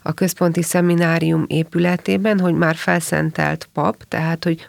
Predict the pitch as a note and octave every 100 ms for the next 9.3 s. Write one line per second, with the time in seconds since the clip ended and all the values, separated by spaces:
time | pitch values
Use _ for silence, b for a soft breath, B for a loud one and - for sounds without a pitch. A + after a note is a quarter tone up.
0 | D3 E3 D#3 D#3 - D3+ C#3 E3+ E3+ D#3+
1 | D#3+ D#3+ - D#3+ E3 F3 E3 E3+ D3+ D#3+
2 | E3+ E3+ - E3 E3 D#3+ E3 D#3+ F3 D#3+
3 | D#3 D3+ D#3+ D#3+ D#3+ E3 E3+ E3 E3 E3
4 | E3 - - F3+ E3+ D#3+ D3 - D#3 E3+
5 | - E3 D#3+ - D#3+ D#3 D#3+ D#3+ D#3+ D#3
6 | - D3+ - D#3+ D#3+ D#3+ D#3 - D#3 D3+
7 | D#3+ - D#3+ E3 E3 G#3 A3 - _ _
8 | - G3 G3+ G3+ F3+ F#3 F3+ F3 E3 F3
9 | F3 F3 F3+